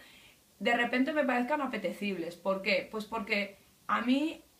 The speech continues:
el ver una cosa geométricamente bien proporcionada me gusta. Me gusta ver algo, eh, estético. Me pasa con todo, no solamente con la comida. Entonces, si yo consigo que el plato sea estético,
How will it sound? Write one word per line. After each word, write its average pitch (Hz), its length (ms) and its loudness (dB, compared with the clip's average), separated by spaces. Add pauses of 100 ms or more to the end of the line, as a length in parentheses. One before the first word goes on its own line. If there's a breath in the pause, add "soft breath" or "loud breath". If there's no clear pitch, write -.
el 220 260 0
ver 240 160 2
una 277 220 2
cosa 247 240 2
geométricamente 247 1500 0
bien 240 280 0
proporcionada 240 600 -2
me 214 140 4
gusta. 185 500 -8 (320 soft breath)
Me 202 80 -2
gusta 247 320 -2
ver 254 140 2
algo, 285 420 4 (320 loud breath)
eh, 190 720 0 (340)
estético. 208 760 -4 (560)
Me 202 160 2
pasa 277 260 2
con 202 260 0
todo, 196 440 0
no 185 200 0
solamente 214 480 2
con 185 120 4
la 175 120 2
comida. 202 480 0
Entonces, 214 400 -6
si 202 260 -4
yo 262 180 2
consigo 269 520 -2
que 180 320 0
el 185 120 2
plato 202 240 0
sea 269 160 -2
estético, 254 720 -4